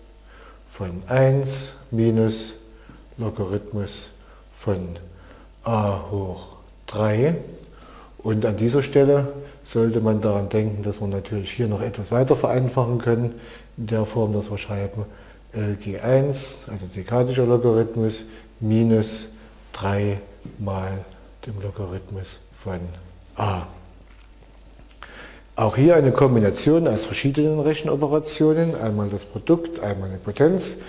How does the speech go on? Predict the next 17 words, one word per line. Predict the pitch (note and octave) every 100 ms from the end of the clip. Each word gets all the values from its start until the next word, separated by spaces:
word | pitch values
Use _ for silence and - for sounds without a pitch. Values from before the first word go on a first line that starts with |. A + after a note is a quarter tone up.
| - - -
bedeutet | - G2+ A2+ G2+ F2
also | G2+ G#2 A2
auch, | A2 C3 D3 A2
wir | G#2
könnten | - A2 G2+ G2+
schreiben | F#2+ G#2 G2+ G2 F2 - - - - - -
drei | G2+ A2+ B2+ B2+ B2+ - - - - - - -
mal | G#2+ G2+ G2 F#2+ F2+ - - - - - -
Logarithmus | A#2+ G#2+ A2 G2 A2+ G#2+ G2+ -
von | - G2+ F2+ E2 - - -
a | A2+ A2 G#2 F#2 -
mal | G#2 F#2+ F2+ F2 -
b | - C3+ D3 E3+ - - - - - - - -
und | A2+ A2 G#2
diesen | A#2 G#2+
Logarithmus | A#2+ G#2+ G#2+ G#2+ A2+ G#2+ -
von | -